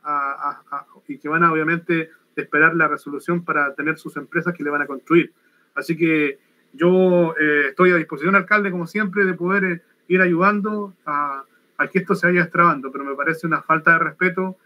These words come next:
para la localidad en el Tume que se utilice la fuerza y no el diálogo para, obviamente, construir soluciones efectivas y no destructivas como es utilizar las fuerzas,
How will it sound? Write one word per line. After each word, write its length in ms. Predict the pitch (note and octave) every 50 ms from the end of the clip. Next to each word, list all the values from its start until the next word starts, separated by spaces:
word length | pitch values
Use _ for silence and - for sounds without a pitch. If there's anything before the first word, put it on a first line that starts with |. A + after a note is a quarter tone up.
| _ _ _ _ _
para 180 | - C#3 C#3+ C#3
la 100 | C#3 C#3+
localidad 320 | C#3+ C#3 D3 C#3+ D#3 D#3+
en 60 | D#3+
el 120 | D#3 D#3 -
Tume 240 | - F#3 F#3 F#3 E3
que 60 | D#3
se 120 | - -
utilice 320 | C#3+ D3 D3 D#3 D3+ - D3+
la 100 | B2+ A#2+
fuerza 480 | - E3+ G3+ G#3+ G3+ - B3 B3 B3 _ _ _ _ _ _ _ _ _ -
y 260 | C#3 C#3 C3+ C3+ C3+
no 220 | C#3 D#3+ E3+ F3+
el 100 | E3+ D#3
diálogo 460 | D3 E3+ F#3 G3 G3+ G3+ G3+ G3+ F#3
para, 380 | E3 D#3+ D3+ D3 C#3+ C3+ C3 C3 - _
obviamente, 400 | - D3+ D#3 D#3 E3 E3+ E3+ E3
construir 380 | D3 D#3 D3+ D3 - D#3 E3+ E3+
soluciones 480 | - E3 D3+ C#3+ - E3+ E3 D3 - -
efectivas 600 | C#3 - C3 - - - G#3 A#3 A#3+ A#3+ A3+ - _ _ _ _ _ -
y 80 | C#3+
no 120 | D3+ E3 F#3+
destructivas 540 | F#3 F3+ - F3+ E3+ - - G#3 G3+ F#3
como 200 | F#3 F3 D#3 E3
es 100 | F3 E3+
utilizar 560 | - D3+ D3 C#3+ C#3 - - F3 F3 E3+ E3+ _ _ _ _ _ -
las 140 | D3 C#3+ -
fuerzas, 460 | - F3 E3+ - F3 E3 D#3+ D#3+